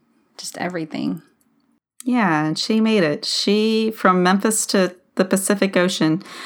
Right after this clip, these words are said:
Speaker 1: Yeah.
Speaker 2: on
Speaker 1: She's
Speaker 2: physical
Speaker 1: actually
Speaker 2: maps.
Speaker 1: why I wanted to do a ladies' night show.
Speaker 2: Oh,
Speaker 1: I just wanted
Speaker 2: look
Speaker 1: to
Speaker 2: at
Speaker 1: talk
Speaker 2: that.
Speaker 1: about her.
Speaker 2: Oh, there you have it. Good ladies' night. So you mentioned the show notes, which was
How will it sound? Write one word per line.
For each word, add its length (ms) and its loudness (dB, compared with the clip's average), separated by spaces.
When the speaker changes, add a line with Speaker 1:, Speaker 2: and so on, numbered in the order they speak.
Speaker 1:
Yeah. 260 -10
Speaker 2:
on 360 6
Speaker 1:
She's 160 4
Speaker 2:
physical 140 6
Speaker 1:
actually 80 6
Speaker 2:
maps. 360 6
Speaker 1:
why 60 6
I 40 4
wanted 180 -2
to 80 -2
do 200 0
a 80 0
ladies' 400 -2
night 220 -4
show. 340 -4
Speaker 2:
Oh, 60 -2
Speaker 1:
I 340 4
just 160 4
wanted 220 2
Speaker 2:
look 100 -2
Speaker 1:
to 60 0
Speaker 2:
at 20 2
Speaker 1:
talk 20 -
Speaker 2:
that. 180 4
Speaker 1:
about 200 2
her. 180 -2
Speaker 2:
Oh, 220 -4
there 160 -4
you 60 -4
have 200 -2
it. 220 -4
Good 180 0
ladies' 340 0
night. 340 0
So 120 2
you 180 6
mentioned 300 4
the 60 4
show 200 2
notes, 320 0
which 180 0
was 360 0